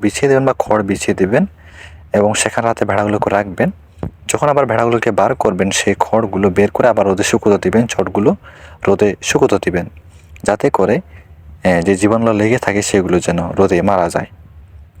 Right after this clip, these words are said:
তো এই পদ্ধতি, এই পদ্ধতিতেও আপনারা ভেড়া রাখতে পারেন, কারণ আমাদের তো অনেকেরই, এ, সে পরিমাণ জায়গা নেই যে আমরা ভেড়া ঘর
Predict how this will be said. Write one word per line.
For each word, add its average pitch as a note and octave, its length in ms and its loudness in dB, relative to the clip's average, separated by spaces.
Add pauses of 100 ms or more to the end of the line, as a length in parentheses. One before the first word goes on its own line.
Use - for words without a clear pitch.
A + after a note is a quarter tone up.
(520)
তো F2+ 240 2
এই B2 120 2
পদ্ধতি, C3+ 540 0 (360)
এই B2 200 2
পদ্ধতিতেও C3+ 640 0
আপনারা - 340 -2
ভেড়া F#3 200 0
রাখতে - 280 -2
পারেন, - 260 -4 (840)
কারণ F2 260 -2
আমাদের G2+ 240 -2 (120)
তো G#2+ 120 4
অনেকেরই, A2+ 480 0 (480)
এ, F2 160 0
সে G#2+ 200 0
পরিমাণ G2+ 380 0
জায়গা F#2+ 300 0
নেই F#2 140 -2
যে F#2 120 0
আমরা F2 180 0
ভেড়া F2+ 300 -2
ঘর E2 160 -2